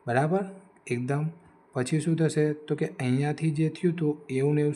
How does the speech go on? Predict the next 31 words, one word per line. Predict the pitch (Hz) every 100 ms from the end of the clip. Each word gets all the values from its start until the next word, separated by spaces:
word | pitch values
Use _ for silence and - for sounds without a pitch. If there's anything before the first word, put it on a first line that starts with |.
| 139
same | 127 135
to | 139
same | 143 139
આ | 135
કટ | 135 113 120
ત્રિકોણ | 123 117 - 120 120
અહીંયા | 123 127 120 120
આવશે, | 98 95 95 104
બરાબર? | 117 151 165 185 185 - - -
પછી | 120 113 156
શું | 175
થશે? | 170 156 156 151
તો | 147
કે | 147 151 -
એક | 131 131
આછું | 123 123 - 147
ત્રિકોણ | 139 117 - 123 123
આમ | - 160
જશે | 160 135 135 127 135 - - - -
અને | 120 120
એક | 127 127
પાછું | 113 113 123
બીજું | 123 110 127
કટ | 127 110 104
ત્રિકોણ | - 110 - 123 -
આ | 123 127
રીતનું | 120 - 110 110 117 -
આપણને | 117 110 113 120 131
જોવા | 117 98 98 107 120 - -
મળશે, | 143 151 139 - 101 95 - - - - -
બરાબર? | 113 135 170 196